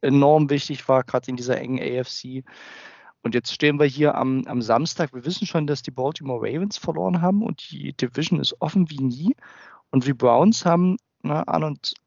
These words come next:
lass uns da jetzt in das, äh, Segment übergehen, wo wir ein bisschen über die News der Woche sprechen. Und da ist ja wirklich viel passiert. Man hat die O-B-J-Millionen direkt mal mit beiden Händen, ne,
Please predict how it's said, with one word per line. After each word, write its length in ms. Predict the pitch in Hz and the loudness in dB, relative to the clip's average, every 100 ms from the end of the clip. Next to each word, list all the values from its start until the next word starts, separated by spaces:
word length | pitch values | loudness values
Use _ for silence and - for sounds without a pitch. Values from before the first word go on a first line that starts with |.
| - | -20
lass 300 | 214 175 - | -12 -10 -8
uns 140 | 156 | -6
da 120 | - | 0
jetzt 180 | 139 - | 0 0
in 80 | 135 | -6
das, 360 | 127 - - - | -6 -8 -10 -6
äh, 100 | 127 | -4
Segment 440 | 120 127 127 135 | -4 -2 -2 -2
übergehen, 480 | - 160 156 143 139 | -2 0 0 0 -4
wo 140 | 131 135 | -2 2
wir 160 | 131 | 2
ein 120 | - - | 0 -10
bisschen 260 | 160 - 143 | -8 -6 -6
über 180 | - 127 | -2 -2
die 240 | 127 123 | -2 -2
News 380 | 123 139 175 - | -2 -2 -2 2
der 260 | 135 117 | 0 2
Woche 240 | 151 - 190 | -2 -2 -4
sprechen. 400 | - - 135 131 | -6 -2 -2 -2
Und 100 | - | -4
da 40 | |
ist 100 | - | -4
ja 60 | 131 | -6
wirklich 220 | 120 113 | -10 -14
viel 220 | - 175 | -10 -8
passiert. 500 | - 120 - 135 160 - - - - - - - _ - | -6 -8 -2 0 -2 -6 -20 -20 -20 -20 -20 -20 _ -2
Man 200 | 120 120 | 0 2
hat 340 | 131 170 - - _ _ | 2 0 -2 -8 _ _
die 180 | - 147 | -12 -6
O-B-J-Millionen 1400 | 151 143 139 - - 123 165 175 165 147 139 147 147 139 _ | -2 0 -2 -6 -2 2 4 4 4 0 2 2 2 -2 _
direkt 640 | 135 139 170 208 170 - 151 | -16 -4 -2 2 2 2 0
mal 120 | 143 | 2
mit 280 | 147 123 - | 0 -4 0
beiden 400 | 117 - 175 160 | 2 2 0 0
Händen, 400 | 143 139 143 156 | 0 -2 -4 -2
ne, 300 | 135 135 | 0 0